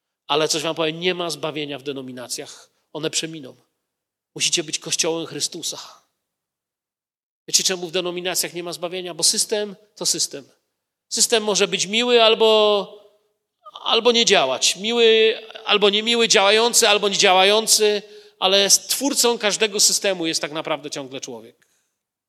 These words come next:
Dlatego ważniejsze od tego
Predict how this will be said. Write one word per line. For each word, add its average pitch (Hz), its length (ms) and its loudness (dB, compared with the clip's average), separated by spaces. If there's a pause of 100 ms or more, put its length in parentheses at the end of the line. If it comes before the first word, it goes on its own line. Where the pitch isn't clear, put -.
(1400)
Dlatego 180 340 0
ważniejsze 190 600 4
od 160 240 -4
tego 160 480 2